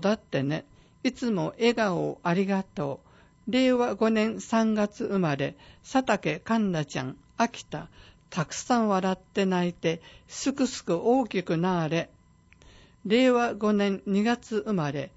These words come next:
竹丸大樹ちゃん、与野。毎日新しい発見がいっぱい、すくすく育ってね。令和五年三月生まれ、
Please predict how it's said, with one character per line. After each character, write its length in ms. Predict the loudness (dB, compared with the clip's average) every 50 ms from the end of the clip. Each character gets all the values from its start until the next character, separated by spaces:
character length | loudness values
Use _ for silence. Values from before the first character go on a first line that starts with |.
| -20 -20 -20 -20 _ _
竹 300 | -10 -8 -4 2 4 4
丸 420 | 4 4 4 2 0 -2 -4 -2 0
大 240 | 2 2 2 2 0
樹 220 | -2 -6 -8 -8
ち 120 | -6 -6
ゃ 40 | -6
ん、 160 | -6 -8 -12 -12 -8
与 240 | -4 -2 0 0 0
野。 240 | 0 -2 -2 -4 -8 -16 -20 -20 -20 -20 -20 _ _ -4 0
毎 240 | 2 4 6 6
日 400 | 6 4 4 2 0 0 -2 0
新 400 | 0 -2 0 2 4 4 4 4
し 120 | 4 2 2 2 2
い 20 |
発 260 | 2 2 -2 -4 -4 -6 _ -4
見 220 | 0 0 2 2 2
が 140 | 0 0
い 120 | 0 -2 -4
っ 40 | -6 -8 -12 -8 -2
ぱ 140 | 0 0
い、 100 | 0 0 -2 -8 -20 -20 _
す 280 | -20 -18 -10 -6 -6 -2
く 120 | 0 0
す 180 | -2 -2 -4 -6
く 140 | -4 -4 -6
育 220 | -4 -2 -2 0 0
っ 120 | 0 -2
て 240 | -2 _ -8 -4 -4
ね。 240 | -2 -2 -2 -4 -6 _ -20 -20 -20 -20 -20 -20 -20 -16 _
令 280 | 0 2 4 6 6 4
和 200 | 4 2 0 0
五 200 | 0 2 2 4
年 260 | 4 2 2 0 -2
三 360 | -4 -4 -2 0 2 2 2 0
月 300 | -2 -2 -4 -4 -2 -2
生 140 | 0 0
ま 200 | 0 0 0 -2
れ、 200 | -2 -4 -6 -6